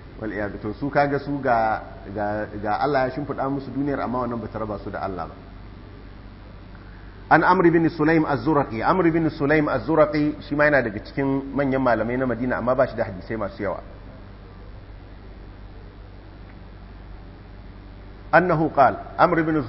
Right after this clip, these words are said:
Sulaim yace, "Akhbarani Abu Humayd As-Sa'idi." Abu Humayd As-Sa'idi, ɗaya daga cikin fuqaha us-sahaba, wanda ya shahara da hadisin sa da ya ruwaito na sifar sallan manzon Allah sallallahu alaihi wasallam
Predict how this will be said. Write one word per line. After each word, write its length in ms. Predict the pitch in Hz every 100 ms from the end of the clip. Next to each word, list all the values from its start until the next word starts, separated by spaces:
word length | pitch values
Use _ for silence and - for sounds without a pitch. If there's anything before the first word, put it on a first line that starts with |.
| -
Sulaim 300 | 151 165 160
yace, 260 | 147 - 113 - - - - - - - - - - -
"Akhbarani 540 | 117 120 151 170 165 165
Abu 260 | 147 170
Humayd 320 | 160 156 165 156
As-Sa'idi." 520 | 147 - 147 131 107 104
Abu 220 | 110 156
Humayd 400 | 147 156 170 160 -
As-Sa'idi, 540 | - 151 143 123 104
ɗaya 140 | 151
daga 140 | 156 123
cikin 180 | - 135
fuqaha 360 | 139 117 123
us-sahaba, 540 | - - 110 113 104 95 - - - - - - - -
wanda 200 | 135 139
ya 60 | 131
shahara 300 | 131 139 123
da 80 |
hadisin 440 | - 110 139 139 120
sa 120 | 120
da 80 | 110
ya 80 | 127
ruwaito 320 | 131 127 135
na 60 | 127
sifar 260 | 143 127
sallan 300 | 101 127 127
manzon 300 | 117 101 117 -
Allah 220 | 123 107
sallallahu 280 | 113 110 107
alaihi 120 | 98
wasallam 280 | 107 95